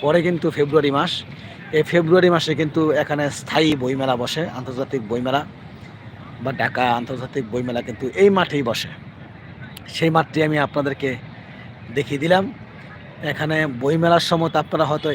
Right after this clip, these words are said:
এই ধরনের মাঠ দেখেন না, বইমেলার সময় আপনারা ছোট ছোট স্টল দেখেন, সুন্দর পরিবেশ দেখেন, তো সে সময় একরকমের, আর এখন কিন্তু খালি।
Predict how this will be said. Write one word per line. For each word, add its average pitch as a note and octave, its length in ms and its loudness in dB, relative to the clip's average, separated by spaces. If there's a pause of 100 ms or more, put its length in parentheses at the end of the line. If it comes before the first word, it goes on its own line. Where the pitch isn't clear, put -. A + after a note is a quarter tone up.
এই D#3 120 0
ধরনের D3+ 320 2
মাঠ B2+ 160 2 (100)
দেখেন E3+ 220 2 (100)
না, B2 60 -2 (180)
বইমেলার C#3 420 -2
সময় C#3 240 -2
আপনারা C3 240 -2 (100)
ছোট - 140 -6 (140)
ছোট C3+ 140 -8 (680)
স্টল D3+ 300 2 (100)
দেখেন, C#3+ 260 -2 (480)
সুন্দর D3+ 300 0 (120)
পরিবেশ D3 300 0 (120)
দেখেন, D#3 240 -4 (540)
তো D3+ 60 -2 (200)
সে F3+ 100 4 (100)
সময় E3 240 2 (140)
একরকমের, E3+ 460 2 (500)
আর B2+ 160 -2
এখন D#3+ 240 0
কিন্তু D3+ 220 -2 (180)
খালি। D#3 240 2